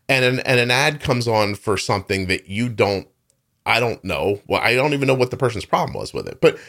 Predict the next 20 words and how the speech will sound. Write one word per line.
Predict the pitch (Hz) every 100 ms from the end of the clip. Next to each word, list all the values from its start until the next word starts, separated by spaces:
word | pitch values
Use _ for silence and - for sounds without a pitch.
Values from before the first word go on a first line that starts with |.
| -
but | 156
you, | 147 175
you | 180 175
don't | 196 185
have | 156
a |
good | 139 127
feeling | - - 185 127
about. | 85 - - _ _ -
Do |
you | 170
shut | 170 - 170 -
the | 214
tennis | 202 156 202 226
match | 226 214 233 233
off? | 247 269 - _ _ _ _ _ _
Do | -
you | 185
go, | 165 156 -
"Oh, | 196 -